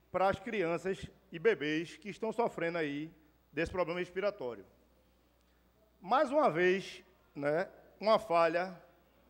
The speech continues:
da Prefeitura e do Governo do Estado, ambos, coincidentemente, do P S B. Do P S B. Então, assim,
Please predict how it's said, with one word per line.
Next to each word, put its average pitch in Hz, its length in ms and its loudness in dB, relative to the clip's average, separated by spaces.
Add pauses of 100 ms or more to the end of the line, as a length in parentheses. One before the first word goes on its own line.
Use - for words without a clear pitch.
(360)
da 196 180 0
Prefeitura 185 540 -2
e - 20 -2
do 202 120 -10
Governo 196 320 0
do 190 60 -4
Estado, 127 600 -2
ambos, 220 480 -2 (580)
coincidentemente, 220 720 -6
do 214 80 -10
P - 140 -2
S 202 160 2
B. 151 340 0 (1300)
Do 156 80 -12
P 190 120 -2
S 196 160 2
B. 160 320 -4 (1200)
Então, 254 300 -6
assim, 175 440 -6